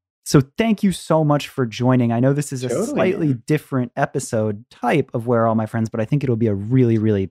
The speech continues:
Speaker 1: popular one.
Speaker 2: Yeah. I mean, uh, I'll, I'll say that I don't always just go on finance and real estate shows. I do go on other types of shows 'cause, you know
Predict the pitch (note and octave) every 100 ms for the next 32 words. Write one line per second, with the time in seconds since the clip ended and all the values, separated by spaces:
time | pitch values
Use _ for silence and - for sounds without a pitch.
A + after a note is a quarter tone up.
0 | _ _ G#2 - - - - - - C#3+
1 | B3+ - F2+ - D3+ F3 F3 E3 E3+ -
2 | _ _ _ _ - D#3 E3 D3 D3+ -
3 | G3+ G3+ D#3 B2 C3 E3+ F#3+ - D3 E3
4 | E3+ E3 C#3 _ C#3 C3+ - C3+ C3 B2+
5 | B2 A#2+ B2 B2 A#2+ A#2 A#2+ A2+ B2+ C#3
6 | _ F#2+ F2 - G2+ F#2 F#2+ G2+ G#2 A#2+
7 | B2+ C3 A#2+ A#2+ A2 A#2 A#2+ A#2 - -
8 | - C#3 G2 F#2 - C#3+ B2 A#2+ C#3+ D#3+
9 | B2+